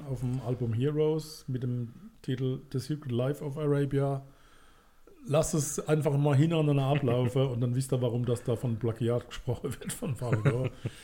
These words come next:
Speaker 1: Ähm, ich glaub, das ist echt, das ist abgekupfert. Äh,
Speaker 2: Ah,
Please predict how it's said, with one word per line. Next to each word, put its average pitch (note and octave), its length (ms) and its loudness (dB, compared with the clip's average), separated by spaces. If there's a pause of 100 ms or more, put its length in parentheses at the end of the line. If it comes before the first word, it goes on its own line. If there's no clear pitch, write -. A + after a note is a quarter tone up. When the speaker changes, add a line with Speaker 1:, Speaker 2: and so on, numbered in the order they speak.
(640)
Speaker 1:
Ähm, A2+ 440 -2 (140)
ich - 180 -6
glaub, - 260 -4
das - 220 -6
ist - 240 -10
echt, - 500 -10 (100)
das A2+ 140 -6
ist A2+ 180 -10
abgekupfert. - 800 -8 (100)
Äh, A#2+ 400 -2
Speaker 2:
Ah, - 20 -6